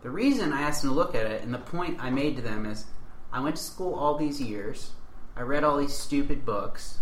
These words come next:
learned all these special theories and whatever. Here's how to cross the street, don't jaywalk, whatever it is. And lo and behold, I'm in there, and the reason I asked them to look at my teeth was because me,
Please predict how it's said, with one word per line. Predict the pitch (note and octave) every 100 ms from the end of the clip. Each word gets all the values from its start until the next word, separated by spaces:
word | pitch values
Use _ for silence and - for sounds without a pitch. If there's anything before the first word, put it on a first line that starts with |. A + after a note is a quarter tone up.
| -
learned | B2+ C#3 C3+
all | C3
these | C3 B2+ B2+ -
special | - - C3+ C3 C3
theories | - A2+ G#2+ G#2+ G#2
and | A2
whatever. | A#2 G#2+ G#2+ G2+ - - - -
Here's | C#3+ C#3
how | C#3+
to | B2+
cross | - B2 - -
the |
street, | B2+ - G#2 G#2 G2
don't | B2+ C3+ C#3
jaywalk, | A#2+ A2 G#2 G#2 A2
whatever | C#3 C#3+ C#3+ B2+
it | A#2
is. | - - - - - - - - -
And | - A#2+
lo | D#3+
and | F#3
behold, | E3+ E3+ C#3+
I'm | D#3+
in | D#3
there, | B2 A2+ A#2 A2+ - - -
and | A#2
the |
reason | C3+ D#3+ F3
I | D3
asked | D3
them | D3+
to | C3+
look | C#3+ C#3
at | -
my | B2
teeth | - D#3 C#3+
was | B2+ A#2+
because | B2+ C3 A#2
me, | B2+ D#3+ D3+ C3+ -